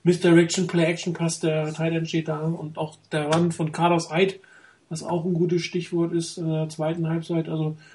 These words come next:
das sah etwas durchdachter und besser aus, auch wenn es nur zweimal der Fall war, also man nicht wirklich viel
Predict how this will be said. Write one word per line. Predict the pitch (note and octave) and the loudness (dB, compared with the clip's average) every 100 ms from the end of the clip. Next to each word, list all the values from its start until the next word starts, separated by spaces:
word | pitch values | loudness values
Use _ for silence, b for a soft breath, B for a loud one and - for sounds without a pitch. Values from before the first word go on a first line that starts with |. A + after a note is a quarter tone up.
| b | b
das | - - - - F4 | -2 0 0 -4 -4
sah | F#3 E3 F3+ F#3+ F#3+ - _ - _ | 0 4 6 6 4 0 _ -20 _
etwas | G3 G#3 G3 F#3 - | -2 0 0 0 6
durchdachter | F#3+ - F3+ - G3+ G3 | 6 6 0 0 -2 0
und | F3+ E3+ | 0 2
besser | F#3+ F#3+ D#3+ | 4 4 0
aus, | C#3 C#3+ | -2 -6
auch | - - | -6 0
wenn | E3 | 0
es | D#3 | 2
nur | F3 | 0
zweimal | - E3 F3 E3 | 0 -2 2 2
der | D#3+ | 2
Fall | D#3 E3+ F3+ | 0 2 4
war, | F#3 F#3 - | 4 2 -2
also | - D#3 | -2 2
man | D#3+ D3+ | 2 2
nicht | D#3+ D#3+ | 0 2
wirklich | E3+ F#3+ F3 | 2 2 0
viel | - G3 G#3+ G#3+ | 2 6 8 6